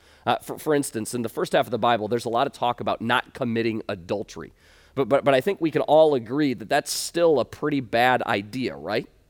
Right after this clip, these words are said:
So, so we're gonna jump now for, for a good chunk of our time here this morning into the book of Malachi. It's the last book in the Old Testament,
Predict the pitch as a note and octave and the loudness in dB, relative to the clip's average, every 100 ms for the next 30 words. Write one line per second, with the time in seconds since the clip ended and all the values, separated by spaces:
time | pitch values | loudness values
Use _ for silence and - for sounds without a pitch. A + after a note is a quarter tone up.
0 | _ _ - - - - D3 E3 D#3+ A#3 | _ _ -20 -20 -20 -12 0 2 2 -2
1 | F#3+ E3 - A#2+ A2 - A#2+ - B2 G#2+ | 0 -2 0 0 -2 -2 -4 -4 -4 -4
2 | A2+ E3 - D#3 C#3+ A#2+ A#2 A#2+ A2 A#2 | -4 -6 -4 -8 -6 -6 -4 -4 -4 -4
3 | G#2 - G#2 G2 F#2+ F#2+ F#2 F#2+ A#2 A2+ | -6 -10 -8 -6 -6 -8 -10 -8 -6 -4
4 | - F#2 G2 F#2+ F2 - E2 E2 - E2 | -6 -8 -6 -4 -6 -8 -8 -8 -8 -8
5 | G#2 C3+ D3+ D#3+ C#3 A#2 A#2+ A#2 A2+ G2+ | 0 2 2 -2 -10 -4 -4 -4 -6 -6
6 | A2+ - G2 - G2 F#2 | -6 -6 -6 -6 -8 -10